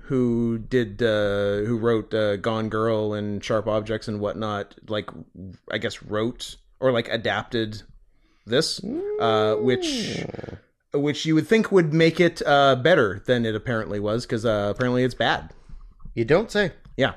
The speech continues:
Speaker 2: Don't say that an
Speaker 1: Funny.
Speaker 2: American remake of a show, uh, would be bad.
Speaker 1: I think this is the first bad one, 'cause what, uh,
Speaker 2: Oh, I gotcha.
Speaker 1: what, The Office, good.
Speaker 2: Everything's been good before.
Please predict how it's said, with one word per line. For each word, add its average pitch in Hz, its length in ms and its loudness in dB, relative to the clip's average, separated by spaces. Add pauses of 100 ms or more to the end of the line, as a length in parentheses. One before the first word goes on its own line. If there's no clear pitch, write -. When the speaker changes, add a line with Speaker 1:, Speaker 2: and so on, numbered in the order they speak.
(1120)
Speaker 2:
Don't 143 240 0
say 156 160 6
that 139 120 6
an 127 80 6
Speaker 1:
Funny. - 100 6
Speaker 2:
American 151 680 6
remake 143 560 6 (100)
of 127 160 6
a 131 60 6
show, 107 760 4 (600)
uh, 107 280 4
would 107 160 0
be 104 100 -2
bad. 117 360 -2 (960)
Speaker 1:
I 143 80 2
think 160 140 0
this 165 100 4
is 139 60 -4
the 156 80 2
first 156 240 4
bad 156 220 2
one, 73 260 -8
'cause 139 140 -4
what, 147 160 6
uh, 139 80 8
Speaker 2:
Oh, 175 400 8
I 156 200 8
gotcha. 110 400 2
Speaker 1:
what, - 220 -4
The 139 80 4
Office, 156 440 4
good. 131 360 4
Speaker 2:
Everything's 143 320 6
been 131 180 2
good 113 220 4
before. 104 400 -6